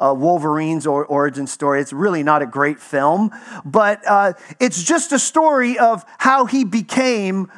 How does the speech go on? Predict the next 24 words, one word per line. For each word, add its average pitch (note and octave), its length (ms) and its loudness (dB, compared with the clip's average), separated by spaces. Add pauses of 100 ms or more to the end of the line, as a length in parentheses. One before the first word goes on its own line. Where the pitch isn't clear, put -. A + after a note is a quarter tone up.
(120)
the F#3+ 80 4
Wolverine G#3 720 0
that F#3 220 2
we, F3 440 -6
that E3+ 160 2
we D#3+ 80 0
got E3 260 0
to D#3 100 -8
know. B2+ 320 -4 (680)
And, A#3 240 2 (100)
and A#3+ 240 2
at C#4+ 260 2
its B3 200 -2
heart, A3 540 -2 (440)
all C4 220 4
an B3 100 0
origin A3+ 340 0
story F#3+ 380 0
does D3 500 0
is, D3 480 -4
is C#3 180 -6
really D3+ 360 0
two D#3 280 -6
things. A#2 560 -10